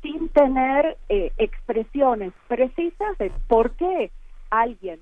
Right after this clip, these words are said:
de esta investidura está renunciando y por parte del presidente por qué le está presentando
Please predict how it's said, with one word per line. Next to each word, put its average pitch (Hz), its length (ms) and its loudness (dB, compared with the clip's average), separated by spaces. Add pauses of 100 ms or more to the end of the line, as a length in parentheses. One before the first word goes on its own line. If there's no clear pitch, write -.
de 196 140 -6
esta 196 280 -8
investidura 208 800 -6 (280)
está 233 320 -4
renunciando 330 920 0 (260)
y 277 160 2
por 196 240 -2
parte 233 280 0
del 220 120 0
presidente 269 640 0
por 190 320 0
qué 247 180 0
le 214 100 -4
está 190 220 -2
presentando 185 960 -2